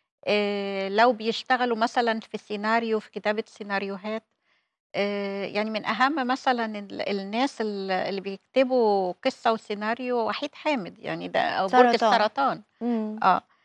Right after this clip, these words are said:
Speaker 1: آه، بشوف إن ع-، زي ما قلتي عندهم إرادة قوية، آه، وعزيمة جبارة، وعندهم قدرة على التماسك، يعني رغم إن هم حس-
Speaker 2: وطموح، صح؟
Speaker 1: جدًا.
Speaker 2: مم.
Speaker 1: آه.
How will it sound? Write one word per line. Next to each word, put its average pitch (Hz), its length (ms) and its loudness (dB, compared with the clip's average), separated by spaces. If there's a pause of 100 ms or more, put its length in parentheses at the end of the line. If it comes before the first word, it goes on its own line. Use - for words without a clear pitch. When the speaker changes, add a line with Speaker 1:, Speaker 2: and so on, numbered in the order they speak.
(360)
Speaker 1:
آه، 214 380 4
بشوف 220 440 0
إن 285 160 2
ع-، 220 140 2
زي 233 220 0
ما 330 140 0
قلتي 262 360 0
عندهم 240 560 0
إرادة 233 400 2
قوية، 214 720 0
آه، 180 400 0
وعزيمة 180 800 0
جبارة، 196 600 0 (420)
وعندهم 214 540 2
قدرة 262 280 4
على 202 220 2
التماسك، 196 840 -4
يعني 165 360 -6
رغم 247 240 4
إن 233 160 -2
هم 247 360 2
حس- 285 160 2
Speaker 2:
وطموح، 320 680 4 (300)
صح؟ 269 140 4
Speaker 1:
جدًا. 170 300 -4 (180)
Speaker 2:
مم. 233 120 -2
Speaker 1:
آه. 170 200 2